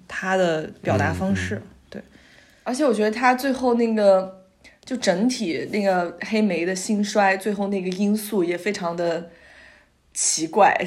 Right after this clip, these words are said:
Speaker 3: <laughs> 就引起很多中国观众的不满。
Speaker 1: 哦，
Speaker 3: 你记得那个吗？
Speaker 1: 是吗？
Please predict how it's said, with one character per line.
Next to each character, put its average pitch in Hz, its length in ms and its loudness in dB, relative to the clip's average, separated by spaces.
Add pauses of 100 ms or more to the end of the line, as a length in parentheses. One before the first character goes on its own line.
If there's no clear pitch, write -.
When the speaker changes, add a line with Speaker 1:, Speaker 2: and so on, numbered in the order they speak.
(160)
Speaker 3:
<laughs> - 280 -8
就 254 200 4
引 196 300 2
起 240 220 0
很 175 160 -2
多 190 140 2
中 233 160 2
国 190 120 4
观 202 220 6
众 220 140 4
的 175 80 0
不 220 160 -2
满。 165 160 -2 (460)
Speaker 1:
哦， 208 120 0
Speaker 3:
你 - 0 -
记 220 100 0
得 226 100 8
那 214 100 6
个 202 80 6
吗？ 196 60 6
Speaker 1:
是 185 80 2
吗？ 185 160 -6